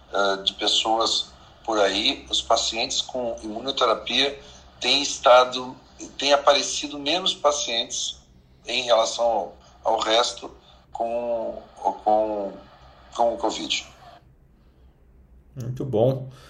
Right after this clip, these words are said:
Speaker 2: É, eu acho que é, é nos dados que a gente vai conseguir achar algum, algum caminho, né? Seguindo,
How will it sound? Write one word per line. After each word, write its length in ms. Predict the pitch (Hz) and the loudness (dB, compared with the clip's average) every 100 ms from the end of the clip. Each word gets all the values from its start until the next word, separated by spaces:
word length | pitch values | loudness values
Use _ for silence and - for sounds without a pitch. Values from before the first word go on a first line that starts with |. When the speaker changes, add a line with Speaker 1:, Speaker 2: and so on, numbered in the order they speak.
| - - _ 127 | -20 -20 _ 0
Speaker 2:
É, 280 | 151 117 101 | 8 10 10
eu 180 | 98 107 | 10 10
acho 180 | 120 - | 8 8
que 80 | |
é, 300 | 147 131 - | 10 10 8
é 80 | 123 | 6
nos 260 | 139 151 131 | 8 6 8
dados 460 | 123 135 151 165 | 8 8 8 6
que 80 | 165 | 6
a 80 | 156 | 2
gente 220 | 156 151 | 2 2
vai 120 | 147 | 2
conseguir 500 | 143 151 143 123 135 | 2 -2 -4 -2 2
achar 280 | 139 135 127 | 2 2 0
algum, 800 | 127 135 131 135 135 135 135 131 | 4 4 4 4 4 4 4 2
algum 340 | 120 110 123 135 | 4 4 4 4
caminho, 600 | 135 113 107 107 92 90 | 6 6 4 4 2 2
né? 320 | 92 117 117 - - - - | 2 0 -2 -14 -18 -20 -14
Seguindo, 880 | - 214 208 170 220 226 226 220 | -4 0 4 8 8 12 12 12